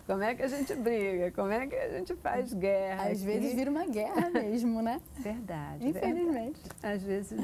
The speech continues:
Speaker 1: vira uma guerra de verdade, de verdade, né? Então, gente, é, é fato mesmo que, assim, todo casal briga? Todo casal briga?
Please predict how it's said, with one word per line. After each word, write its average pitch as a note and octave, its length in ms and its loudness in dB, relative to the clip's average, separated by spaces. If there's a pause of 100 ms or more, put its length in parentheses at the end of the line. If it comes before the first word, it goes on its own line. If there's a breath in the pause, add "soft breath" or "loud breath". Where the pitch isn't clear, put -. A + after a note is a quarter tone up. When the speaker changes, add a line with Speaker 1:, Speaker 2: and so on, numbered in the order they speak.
(100)
Speaker 1:
vira G#3 320 -2
uma G3 160 -4
guerra F3+ 400 -2
de G3 280 -6
verdade, D#3+ 840 -4
de E3 120 -8
verdade, D#3+ 720 -6
né? E3 260 -4 (1200 loud breath)
Então, D4+ 360 2
gente, F#3+ 640 0
é, G#3 760 4
é C#4 80 2
fato G#4 380 0
mesmo C#4 480 0
que, - 260 -2
assim, A#3 720 -2
todo A#4 160 -2
casal A#3+ 340 0
briga? C4+ 340 -4 (800)
Todo E4+ 220 -4
casal G#3+ 380 -4
briga? F#3+ 480 -4